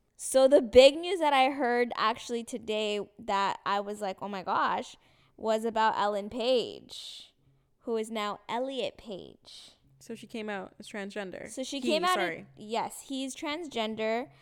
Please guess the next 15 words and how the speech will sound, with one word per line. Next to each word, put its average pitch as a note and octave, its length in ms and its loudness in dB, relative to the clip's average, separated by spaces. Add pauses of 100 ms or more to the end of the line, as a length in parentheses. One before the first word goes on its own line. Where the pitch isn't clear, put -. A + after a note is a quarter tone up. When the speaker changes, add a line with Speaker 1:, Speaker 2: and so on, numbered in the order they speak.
(280)
Speaker 1:
Um, A3 300 -4
he's A#3+ 260 -8
t-, C4 100 -14 (160)
talked B3+ 220 -4
about B3 180 -2
that. G#3 180 0
He A3+ 100 -6
wants G#3 380 -6
to A3 260 -2 (400)
be A3 400 -6
known G#3+ 360 -4
as G#3+ 140 -8 (120)
he B3 260 -4
or G#3+ 180 -2
they. G3+ 460 -2